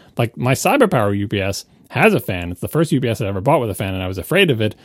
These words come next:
But then I did enough research to say, "Okay, well, the fan only comes on if, if and when it switches to battery power," and that pretty much never happens. So it has fans in it, but they're not on, right? So I would say for home use, get the cheaper ones that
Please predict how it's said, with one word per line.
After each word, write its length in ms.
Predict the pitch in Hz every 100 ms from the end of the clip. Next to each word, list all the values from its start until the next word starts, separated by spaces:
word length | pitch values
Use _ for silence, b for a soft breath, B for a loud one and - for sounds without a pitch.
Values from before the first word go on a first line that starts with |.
| b -
But 100 | 113
then 160 | 113 110
I 60 |
did 160 | 113 120
enough 240 | 110 98
research 320 | 123 123 113
to 60 | -
say, 140 | 110
"Okay, 220 | 117 123 104
well, 140 | 101
the 100 | 113
fan 300 | - 160 160
only 240 | 135 147
comes 320 | 123 127 107 117
on 260 | 113 104
if, 140 | 95 139 - _
if 200 | 175 151
and 120 | 147
when 120 | 131
it 100 | 120
switches 280 | - 123 104
to 60 | 101
battery 400 | 104 107 101 95
power," 480 | 87 85 87 87 - b b b _
and 120 | 117 104
that 200 | 95 - _
pretty 160 | - 90
much 160 | 80
never 180 | 92 76
happens. 300 | 82 - -
So 160 | 95 104
it 140 | 135
has 280 | 110 170 202
fans 300 | 202 190 147
in 140 | 127 117
it, 100 | -
but 140 | 117
they're 100 | 104
not 260 | 110 123 123
on, 380 | 113 104 90 - 101
right? 180 | 104 -
So 140 | 110
I 180 | 107 165
would 160 | 175
say 240 | - 139 117
for 160 | -
home 420 | 101 - 170 196 175
use, 440 | 160 160 - - b b b b b b _ _ _ -
get 320 | 147 147 156 -
the 80 |
cheaper 400 | - - 151 143
ones 500 | 131 123 120 117 113
that 180 | - 104